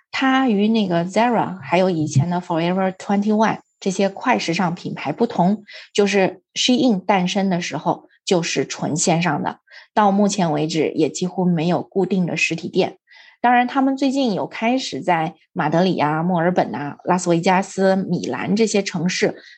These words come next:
开设了快闪店，不过这都是九牛一毛了。可以肯定的是，它的快速增长完全是依靠线上完成的，而且它可以算是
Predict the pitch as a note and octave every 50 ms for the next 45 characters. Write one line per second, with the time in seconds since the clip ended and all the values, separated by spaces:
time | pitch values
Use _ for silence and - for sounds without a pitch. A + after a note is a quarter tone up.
0 | _ - - - A3 A3 A3 - - G#3+ F3 E3+ F3 E3+ - - D#4+ B3 G3+ -
1 | - - - - C#3+ - - - _ _ - - - _ - A3+ A3+ C4+ C4 C4
2 | - C4 A3+ A#3+ B3 B3 B3 G#3 - F3 D3 D3+ D#3 D#3+ F3 F#3+ G3+ F#3+ F3 -
3 | - D3+ D3+ D3 - _ _ _ _ - - A3 G3 G3 G3 - - - E3+ -
4 | E3+ F3+ F#3 E3+ D#3+ D#3+ - - D3+ - - - - - _ _ - - G3+ F#3+
5 | E3+ D#3 D#3+ - - - G3+ F3+ E3+ E3+ - F3 C#3 D#3+ E3 - F#3 F3+ F#3 F#3
6 | D#3+ - F#3 - _ _ _ _ - - D3+ D#3+ F#3+ G3 G#3 E3 E3+ F3 D3+ A#2+
7 | E3+ D#3+ - F#3+ D3 D#3+ - - E3 D#3+ - B2 G#2+ F2 - D#3+ - F3 - -
8 | - - - _ _ _ _ _ _ - - - _ _ - - A3+ A#3+ C4 G3+
9 | F#3+ - - - C#4 C#4 - E4 D4+ C4 A#3 - C#4+ C#4 C4+ A#3+ A3 G#3+ G#3+ G#3
10 | G#3+ - - G#3 G3 F#3+ F3+ E3 E3 D3+ C#3+ - -